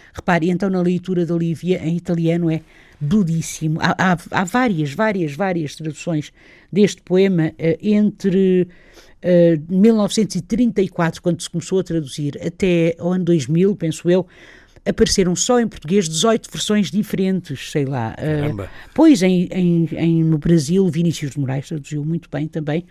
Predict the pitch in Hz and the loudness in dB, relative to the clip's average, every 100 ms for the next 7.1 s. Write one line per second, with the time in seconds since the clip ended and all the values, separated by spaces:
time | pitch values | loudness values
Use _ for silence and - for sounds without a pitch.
0 | - - - 165 160 151 147 139 185 180 | -20 -14 -2 0 2 0 -4 -2 0 0
1 | 175 156 151 - - 170 170 - 135 - | 0 -2 -2 -2 0 2 2 -4 -6 -6
2 | 156 139 139 127 139 135 139 139 131 - | -6 -6 -6 -4 -2 0 0 -4 -10 -10
3 | 139 - 165 160 151 151 147 - - - | -12 -10 -12 -6 -4 -4 -6 -12 -20 -20
4 | 80 71 - 165 139 127 151 160 147 151 | -20 -18 -4 -2 0 -2 -2 0 0 -2
5 | - - 165 180 175 175 180 - 214 220 | -4 -4 0 0 2 0 0 0 4 4
6 | 196 135 147 127 131 165 143 160 143 160 | 4 0 -4 -4 -2 -2 -2 -2 0 2
7 | 165 | 2